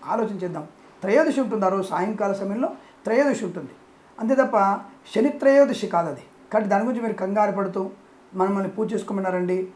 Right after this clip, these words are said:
మరి ముప్పై ఒకటో తేదీ శనివారం రోజున ప్రదోష కాలంలో పూజ లేదు కదా అంటే మీరు శుక్రవారం రోజున త్రయోదశి సమయంలో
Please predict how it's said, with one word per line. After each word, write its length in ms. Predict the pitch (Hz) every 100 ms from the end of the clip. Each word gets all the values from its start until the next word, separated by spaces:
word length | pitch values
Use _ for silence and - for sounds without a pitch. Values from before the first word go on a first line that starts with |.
| - -
మరి 400 | 190 190 185 175 170 - - 185
ముప్పై 260 | 180 233
ఒకటో 200 | 220 208
తేదీ 220 | 190 202 185
శనివారం 340 | - 202 202
రోజున 180 | 196 190
ప్రదోష 400 | 180 185 233 -
కాలంలో 340 | 226 202 196
పూజ 220 | 185 185
లేదు 160 | 190 180
కదా 280 | 180 185 - - - - - 262
అంటే 440 | 254 202 214 269 - - - - - 185
మీరు 180 | 254 233
శుక్రవారం 460 | 180 185 226 247
రోజున 240 | 240 240 262
త్రయోదశి 640 | - 180 220 254 254 247
సమయంలో 560 | 240 233 233 240 247